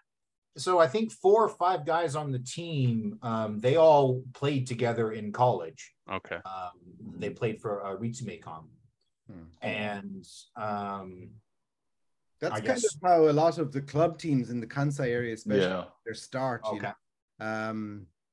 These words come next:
Speaker 3: like even Fineys, you know, who are in, you know, X one Super. So, like, their name comes from, like, five,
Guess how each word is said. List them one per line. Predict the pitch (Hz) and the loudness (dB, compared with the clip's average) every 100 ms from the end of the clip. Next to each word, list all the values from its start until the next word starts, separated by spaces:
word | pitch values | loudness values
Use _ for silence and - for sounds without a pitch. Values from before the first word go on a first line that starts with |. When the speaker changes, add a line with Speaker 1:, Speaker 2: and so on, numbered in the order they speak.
| _ _ _ | _ _ _
Speaker 3:
like | 131 147 | -4 -2
even | 202 190 | 0 0
Fineys, | 147 165 165 185 151 104 147 - _ _ | -2 2 2 4 0 0 -10 -16 _ _
you | 127 123 | -10 -6
know, | 120 | -2
who | 123 | 0
are | 123 | 0
in, | 123 117 - | 0 -4 -8
you | 123 123 | -6 -4
know, | |
X | 113 123 - | -4 -6 -4
one | 127 117 | -4 -4
Super. | 113 139 143 139 107 | -4 -2 -2 0 -4
So, | 104 123 | -4 -6
like, | 117 117 - - | -4 -4 -6 -12
their | 127 175 175 | 2 8 8
name | 160 156 175 170 151 | 8 6 4 4 2
comes | 143 139 139 | 2 0 0
from, | 143 123 | -2 -2
like, | 117 - | -4 -8
five, | - 139 143 147 135 | 0 4 6 6 2